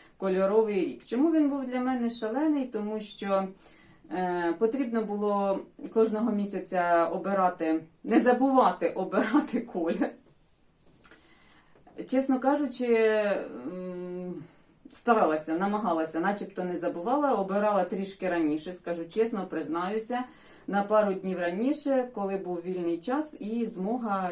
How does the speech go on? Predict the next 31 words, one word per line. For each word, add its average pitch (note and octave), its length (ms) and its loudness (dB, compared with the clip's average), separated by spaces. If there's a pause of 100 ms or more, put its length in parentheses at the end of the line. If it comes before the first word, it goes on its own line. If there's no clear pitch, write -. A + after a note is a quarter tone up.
відзняти F#3+ 600 -4
ось E3+ 160 -4
цей G3 180 -6
шматочок. G3 680 -6 (540)
І C4+ 140 -2
я B3+ 120 2
вже G#3+ 180 2
програмувала G3+ 800 0
в E3+ 60 -2
спільноту, B3+ 640 -2
тому G3 320 -6
що F3+ 600 0 (280)
з D#3+ 100 -10
дванадцятої F#3+ 800 -2
години F3+ 440 -2
ночі A#3+ 520 -4
я G#3+ 340 0
інколи G3+ 460 -4
до F3 80 -4
дванадцятої E3+ 720 -2
не E3 140 0
досиджувала. C#3+ 800 -6
Дівчата E3 440 -2
в - 80 -8
чаті E3 280 -2
там D#3+ 240 -2
бурно E3 360 -2
обговорюють, A#3+ 840 -2
я F3+ 160 4
вимкнула F3+ 540 -2
звук, G3+ 400 -4